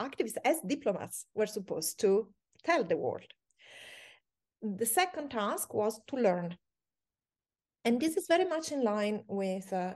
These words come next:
Cold War dynamics, uh, whereby the Soviet Union in particular,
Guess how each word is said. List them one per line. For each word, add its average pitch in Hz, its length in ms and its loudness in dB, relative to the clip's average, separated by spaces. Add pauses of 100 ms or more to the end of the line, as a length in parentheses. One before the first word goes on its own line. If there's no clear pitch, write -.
Cold 233 300 4
War 220 140 4
dynamics, 214 680 -4
uh, 180 380 -6
whereby 185 440 0
the 185 100 -6
Soviet 196 360 -4
Union 220 360 -2
in 196 100 -4
particular, 190 640 -6